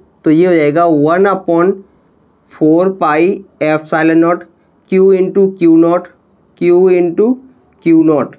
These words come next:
अगर इस घात को नीचे ले जाएं तो ये positive हो जाएगा, यानी कि one upon x लिख सकते हैं इसको। Limit कितनी है?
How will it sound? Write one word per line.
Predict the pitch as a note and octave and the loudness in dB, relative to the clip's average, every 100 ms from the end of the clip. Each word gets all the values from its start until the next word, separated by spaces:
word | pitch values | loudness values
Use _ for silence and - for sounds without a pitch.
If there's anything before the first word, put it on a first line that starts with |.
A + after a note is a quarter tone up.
| _ _ _ _ _ _ _ _ _ _ | _ _ _ _ _ _ _ _ _ _
अगर | D#3 F3 G#3 | -4 -2 0
इस | A3+ G#3 G#3+ | 0 0 -2
घात | F3+ D3 C3 | -2 -4 -4
को | E3 F#3 C3 - _ _ - | -2 -2 -4 -10 _ _ -2
नीचे | D3+ F3 A3 G#3 | 0 0 0 0
ले | F#3+ | 0
जाएं | F3+ F3+ F3 | 0 -2 -2
तो | |
ये | F#3+ F#3+ F#3+ | 0 -2 0
positive | E3+ F3 F3 | 0 0 0
हो | F3+ | 0
जाएगा, | C#3 G#2 G#2 - _ _ _ | 0 -2 -8 -14 _ _ _
यानी | C#3 D3+ | -2 -2
कि | F3 | 0
one | E3 D3 E3 F#3 | 0 0 0 -2
upon | - - E3 F#3 - | -4 -4 -4 -4 -4
x | D#3+ E3 | -6 -6
लिख | E3+ C#3+ | -6 -6
सकते | B2 A2+ - | -8 -10 -10
हैं | A#2 | -10
इसको। | - - - _ _ _ _ - | -12 -20 -20 _ _ _ _ -4
Limit | C3+ E3 E3 | -2 0 0
कितनी | E3 E3 | 0 0
है? | F#3 | -2